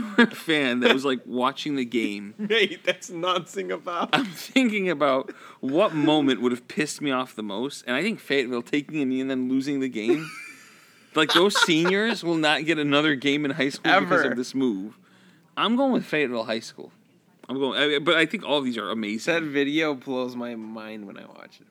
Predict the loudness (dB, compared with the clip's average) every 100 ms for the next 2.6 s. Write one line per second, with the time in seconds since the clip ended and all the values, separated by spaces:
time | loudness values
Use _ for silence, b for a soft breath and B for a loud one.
0 | -2 0 2 0 -2 -2 0 0 0 0
1 | 0 -2 -4 -8 -8 -2 -2 0 -2 -4
2 | -6 B B B -4 -4